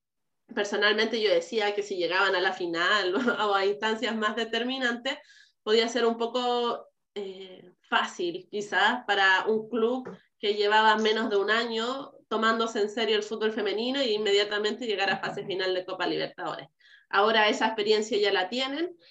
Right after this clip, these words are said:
y también me parece que son uno de los equipos, ya están clasificados a esta Copa, son uno de los equipos que, eh, va a dar que hablar sin duda en la Copa Libertadores dos mil veintiuno. Y bueno, Colo-Colo no está clasificado, está clasificado Santiago Morning como campeona del campeonato pasado,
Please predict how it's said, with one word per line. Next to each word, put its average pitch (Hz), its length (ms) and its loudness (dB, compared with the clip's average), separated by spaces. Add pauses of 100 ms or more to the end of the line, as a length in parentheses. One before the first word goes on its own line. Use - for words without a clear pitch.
(120)
y 214 140 -6
también 202 360 2
me 233 100 0
parece 226 440 0
que 220 80 -4
son 220 240 -4
uno 214 180 2
de 202 80 2
los 185 160 2
equipos, 220 640 -2
ya 208 100 0
están 233 220 -2
clasificados 202 680 -2
a 202 40 0
esta 208 260 -6
Copa, 277 340 -4 (280)
son 233 200 -2
uno 233 200 0
de 214 80 2
los 208 160 2
equipos 240 560 -2 (180)
que, 262 380 0
eh, 202 300 2
va 208 160 2
a 208 120 4
dar 208 120 -6
que 226 60 -4
hablar 208 440 2
sin 220 300 -6
duda 226 320 0
en 214 80 0
la 190 120 -2
Copa 202 220 -2
Libertadores 180 720 -2
dos 175 180 -6
mil 175 200 -4
veintiuno. 170 480 -4 (640)
Y 330 420 2
bueno, 226 320 0
Colo-Colo 240 460 2
no 311 120 2
está 285 180 -4
clasificado, 339 840 2
está 220 180 -2
clasificado 233 540 -2
Santiago 226 400 -2
Morning 302 400 0
como 247 240 -2
campeona 247 440 0
del 240 140 -2
campeonato 240 440 -4
pasado, 269 600 -2